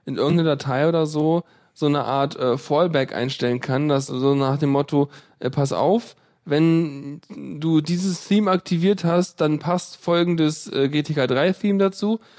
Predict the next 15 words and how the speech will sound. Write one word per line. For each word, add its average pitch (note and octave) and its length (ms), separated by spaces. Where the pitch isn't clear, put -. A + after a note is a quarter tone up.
weil C#3+ 120
ich C3 100
hab A3+ 140
nämlich G3 200
schon D#3+ 120
mal D3+ 120
in C#3+ 60
so D3 100
ini-Dateien C#3+ 480
rumgefummelt C#3+ 540
und D3 60
das C#3 100
hat D3 120
nichts C#3+ 200
genützt. D#3 480